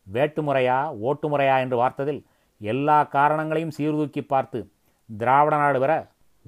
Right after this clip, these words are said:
ஓட்டுமுறை மேற்கொள்ளப்பட வேண்டும் என்று முடிவு செய்தோம். அதன்படியே வேலை செய்து வந்ததில், கடந்த பொதுத் தேர்தலில் முப்பத்தி நான்கு லட்சம் வாக்காளர்களின் ஆதரவு பெற்றோம்.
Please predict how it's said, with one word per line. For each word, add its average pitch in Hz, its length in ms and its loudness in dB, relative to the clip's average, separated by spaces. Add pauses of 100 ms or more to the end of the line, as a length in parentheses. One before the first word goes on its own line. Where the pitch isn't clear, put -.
ஓட்டுமுறை 156 540 2
மேற்கொள்ளப்பட 147 680 0
வேண்டும் 139 280 0
என்று 135 160 -4
முடிவு 123 220 -4
செய்தோம். 120 420 -2 (420)
அதன்படியே 131 760 0 (260)
வேலை 135 340 0
செய்து 139 220 -2
வந்ததில், 131 460 -2 (280)
கடந்த 135 360 -2
பொதுத் 147 280 -4
தேர்தலில் 135 380 -2
முப்பத்தி 131 420 -6
நான்கு 143 240 -4
லட்சம் 120 360 -6
வாக்காளர்களின் 131 680 0
ஆதரவு 120 460 -2
பெற்றோம். 104 360 -8